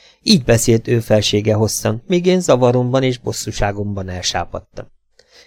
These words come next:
Így halván beszélni édes hazámról, Európa uráról, Franciaország ostoráról, az erény,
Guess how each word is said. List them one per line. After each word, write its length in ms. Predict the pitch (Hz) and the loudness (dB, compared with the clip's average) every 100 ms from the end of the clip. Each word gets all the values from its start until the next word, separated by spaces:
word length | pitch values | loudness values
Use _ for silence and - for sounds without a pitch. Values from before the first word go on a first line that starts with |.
| _ | _
Így 240 | 160 127 | 0 2
halván 400 | 131 123 120 120 | 4 4 4 4
beszélni 540 | 113 117 - 113 110 - | 4 2 2 2 2 0
édes 400 | 110 110 107 - | 0 2 0 -4
hazámról, 640 | - 110 104 107 107 104 | -4 -2 -2 -2 0 -2
Európa 580 | - 127 120 120 113 - | 2 4 4 4 2 0
uráról, 640 | 104 110 107 104 107 101 - | -2 0 0 -2 -4 -4 -10
Franciaország 960 | - 123 127 - 117 110 110 - 107 104 | -6 -2 -2 0 2 2 2 0 -2 -2
ostoráról, 760 | 107 - 110 104 107 107 104 - _ _ | -6 -2 -2 -2 -2 -4 -6 -12 _ _
az 220 | - 104 | -4 -2
erény, 440 | - 160 156 143 | 4 6 6 2